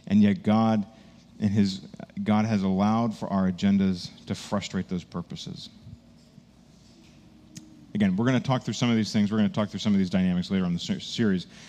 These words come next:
We're gonna pick up here in the last point. We're gonna look at the beginning. The wor-, uh, the world was our home. That's a slide here. So here we have Genesis one ten. God created the dry land earth, and the waters were gathered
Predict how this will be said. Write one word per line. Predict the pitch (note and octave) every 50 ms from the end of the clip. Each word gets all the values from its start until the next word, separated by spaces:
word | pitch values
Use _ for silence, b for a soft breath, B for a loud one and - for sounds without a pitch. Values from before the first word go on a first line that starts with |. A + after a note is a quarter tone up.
| B B B
We're | - B2+
gonna | C3 B2
pick | - D3 B2+
up | D3 C3 -
here | C3+ C3+ B2+ B2
in | - A2+ A2+ A2 G#2 G#2 F#2 F2 - -
the | A2 A2+
last | A2+ A#2+ B2 B2+ C3+ - -
point. | - - C3 B2 B2 C3 A2 -
We're | A#2+ A#2
gonna | A#2 A#2 A2+
look | A#2 B2 A#2 -
at | B2+ -
the | A2+
beginning. | G2+ A2 G#2+ A2+ B2 B2 A#2+ A#2+ A#2+ A#2 B B B B B B B B -
The | A#2+ A2+
wor-, | G#2+ A2 - -
uh, | A2+ A2 A2 A2
the | A2 A2+
world | G#2+ B2+ C#3+ D3 D3+ C#3+
was | C#3 C3 C3+
our | C3+ B2+
home. | A2+ G#2+ G#2 E2+ D2 D#2+
That's | F2+ G#2+ A2 - -
a | A#2+ A#2 A2+ G#2+
slide | - - - A#2+ A2+ A2+ A2 G#2
here. | A#2+ C3 B2 B2+ B2 A2+ - - - - B B B B B -
So | - - D3 A#2+ G2 F2 - - -
here | C#3+ C#3+
we | C#3+ D3
have | D3 C#3 C3 C3 C3 B2 A#2+ G2+ -
Genesis | A2+ B2+ C3 B2+ A#2+ B2+ A#2+ G#2+
one | A#2 B2+ C3 C3 B2+
ten. | - D#3+ D3+ E3 F#3+ G3+ F#3 - - - - - - - B B B B B B B -
God | - C#3 C#3 C#3+ C#3
created | - - C#3+ D3+ D#3 E3 F3 E3 D3
the | D#3
dry | D3 B2+ C#3+ D3+ D#3 D#3+ E3 E3 D#3+
land | D#3 D3 D3+ D3+ D3+ D3+ D3 - -
earth, | C#3+ C#3 C3 A#2 G2+ - - - - - - - B B B B B B B -
and | B2+ B2
the | B2+ A#2+
waters | B2 C3 C#3 D3 D3 D3+ D3+ C#3
were | C#3 C3+
gathered | B2+ A2+ C3+ C3+ C3 C3+ C3 B2 A2+ G#2